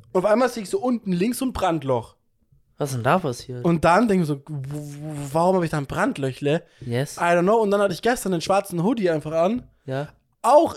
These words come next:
Speaker 1: gleich schnell ein Brandlöchle, das durch, durch die Tasche halt auch durchging, nach unten durch. Also im Endeffekt waren da
Speaker 2: Wild.
Speaker 1: drei Löcher drin, was halt durch die Tasche, durch den Stoff
Speaker 2: Ja,
Speaker 1: und dann
Speaker 2: ja.
Speaker 1: halt noch unten, weil bei mir das so ein bisschen aufgerollt ist, da auch nochmal durchging.
Speaker 2: Ja, ja.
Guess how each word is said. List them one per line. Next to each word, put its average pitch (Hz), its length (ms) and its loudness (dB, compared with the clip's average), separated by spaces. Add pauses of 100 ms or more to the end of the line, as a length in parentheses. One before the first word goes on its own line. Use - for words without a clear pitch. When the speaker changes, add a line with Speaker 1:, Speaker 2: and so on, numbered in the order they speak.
(140)
Speaker 1:
gleich 233 240 2
schnell 214 160 -2
ein 202 100 -2
Brandlöchle, 185 680 2
das 180 120 -6
durch, 240 200 0
durch 214 160 -8
die 196 100 -14
Tasche 214 360 -6
halt 175 120 0
auch 151 80 -4
durchging, 214 380 -8 (320)
nach 214 200 -2
unten 214 400 -4
durch. 233 540 0 (500)
Also 185 160 -2
im 208 60 -4
Endeffekt 214 280 4
waren 165 120 8
da 131 60 6
Speaker 2:
Wild. 110 80 -2
Speaker 1:
drei 254 200 2
Löcher 170 220 -2
drin, 175 160 -4
was 185 120 0
halt 180 160 -2 (280)
durch 226 180 -2
die 269 180 0
Tasche, 220 340 -2
durch 185 160 -6
den 247 200 -4
Stoff 214 320 0 (120)
Speaker 2:
Ja, 139 120 2
Speaker 1:
und 147 80 6
dann 156 80 4
Speaker 2:
ja. - 60 6
Speaker 1:
halt 220 100 2
noch 196 160 -4
unten, 254 280 -4
weil 190 100 4
bei 180 60 2
mir 196 140 0
das 196 80 -4
so 202 80 -8
ein 196 40 -6
bisschen 196 180 -12
aufgerollt 196 480 0
ist, - 80 -8
da 190 60 0
auch 190 100 0
nochmal 143 220 -2
durchging. 139 360 -4
Speaker 2:
Ja, 143 80 2
ja. 160 260 2